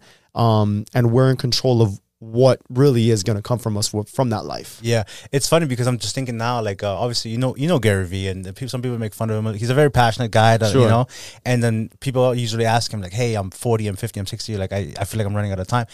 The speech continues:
Speaker 2: And he, you know, joking, he, he, he's very serious about it, but he's like, "Oh, you still have time. You still change your life. You could be fifty, sixty, seventy, it doesn't matter." And some people that might, they laugh at it, but it's, it's really true that you can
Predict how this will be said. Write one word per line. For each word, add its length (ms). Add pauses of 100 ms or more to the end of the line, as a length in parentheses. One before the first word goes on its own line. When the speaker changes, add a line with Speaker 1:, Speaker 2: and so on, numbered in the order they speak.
(140)
Speaker 2:
And 160
he, 260
you 140
know, 120
joking, 300
he, 220
he, 260
he's 120
very 140
serious 220
about 160
it, 60
but 100
he's 140
like, 180 (300)
"Oh, 40
you 120
still 180
have 140
time. 260
You 60
still 140
change 200
your 80
life. 160
You 80
could 80
be 80
fifty, 300
sixty, 240
seventy, 240
it 20
doesn't 260
matter." 380 (300)
And 160
some 160
people 180
that 100
might, 280
they 120
laugh 280
at 80
it, 100
but 120
it's, 220
it's 160
really 200
true 320
that 160
you 120
can 460